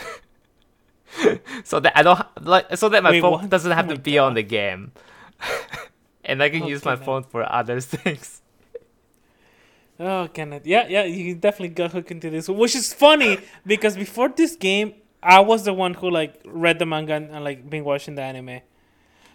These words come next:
Speaker 2: Uh,
Speaker 1: Mm-hmm.
Speaker 2: F Y I warning: first season, it's amazing. Second, it's, it's still good. Uh,
Speaker 1: Mm-hmm.
Speaker 2: not as good as the first season. Third season is shit. Just watch the second half and then skip to the current fourth season. Just if you wanna kn-,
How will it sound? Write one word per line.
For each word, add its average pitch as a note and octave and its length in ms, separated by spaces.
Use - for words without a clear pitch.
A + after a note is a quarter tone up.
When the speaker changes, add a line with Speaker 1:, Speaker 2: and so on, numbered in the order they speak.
Speaker 2:
Uh, C#3 420
Speaker 1:
Mm-hmm. A2 240
Speaker 2:
F F3+ 160
Y D#3+ 200
I D3 40
warning: D3 480
first F#3+ 320
season, F#3 400
it's - 280
amazing. D3 460
Second, F#3 640
it's, - 240
it's G3 160
still C#4 320
good. E3+ 400
Uh, D3+ 280
Speaker 1:
Mm-hmm. D3+ 100
Speaker 2:
not E3+ 100
as F#3 120
good G3+ 80
as F#3+ 60
the F#3+ 60
first E3+ 220
season. D#3+ 220
Third G#3+ 200
season G#3 360
is F3 160
shit. D#3+ 380
Just D#3+ 160
watch E3+ 200
the E3+ 60
second E3 300
half D3+ 340
and D#3 180
then D3+ 200
skip D#3+ 260
to D#3+ 160
the D3+ 80
current D3 300
fourth D3 180
season. C#3+ 320
Just C#3 300
if D3+ 120
you C#3+ 80
wanna C#3 200
kn-, C#3 200